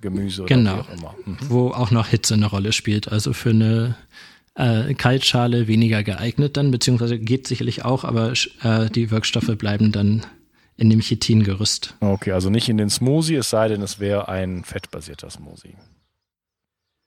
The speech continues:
Speaker 2: Ja, wobei ich dem auch eine gewisse Wirkzeit und vor allen Dingen, also wenn keine Hitze im Spiel ist, dann
Speaker 1: Mhm.
Speaker 2: sollte man schon etwas länger, äh,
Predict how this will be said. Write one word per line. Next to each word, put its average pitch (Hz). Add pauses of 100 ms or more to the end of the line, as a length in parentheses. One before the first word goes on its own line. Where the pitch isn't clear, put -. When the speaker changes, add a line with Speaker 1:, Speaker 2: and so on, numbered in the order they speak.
(280)
Speaker 2:
Ja, 127
wobei 131
ich 131
dem 139
auch 135
eine 139
gewisse 127
Wirkzeit 135
und 127
vor -
allen 123
Dingen, 123 (460)
also 117
wenn 131
keine 131
Hitze 143
im 147
Spiel 151
ist, 151
dann 131
Speaker 1:
Mhm. 127
Speaker 2:
sollte 120
man 127
schon 123
etwas 120
länger, 113 (640)
äh, 117